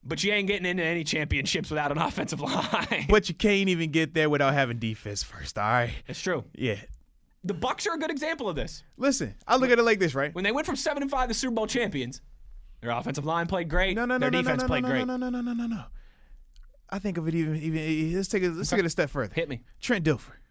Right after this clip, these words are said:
Speaker 1: Ah.
Speaker 2: Brad Johnson. Let's, let's go there. Can we go there?
Speaker 1: You wanna go there? Nick Foles?
Speaker 2: Can we go there? Exactly. Defense wins championships, man.
Speaker 1: But also, how
Speaker 2: You
Speaker 1: good,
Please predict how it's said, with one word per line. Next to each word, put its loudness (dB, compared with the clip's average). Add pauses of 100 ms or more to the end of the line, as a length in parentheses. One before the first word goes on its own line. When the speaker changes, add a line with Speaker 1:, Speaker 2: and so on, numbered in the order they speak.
(340)
Speaker 1:
Ah. 2
Speaker 2:
Brad 8
Johnson. 0
Let's, 2
let's -2
go 6
there. 0
Can 0
we 2
go 6
there? 4
Speaker 1:
You 2
wanna 0
go 0
there? -2
Nick -4
Foles? 0
Speaker 2:
Can 2
we 2
go 6
there? 4 (180)
Exactly. 0
Defense -6
wins -8
championships, -14
man. -18 (180)
Speaker 1:
But 0
also, -2 (140)
how 0
Speaker 2:
You 8
Speaker 1:
good, -2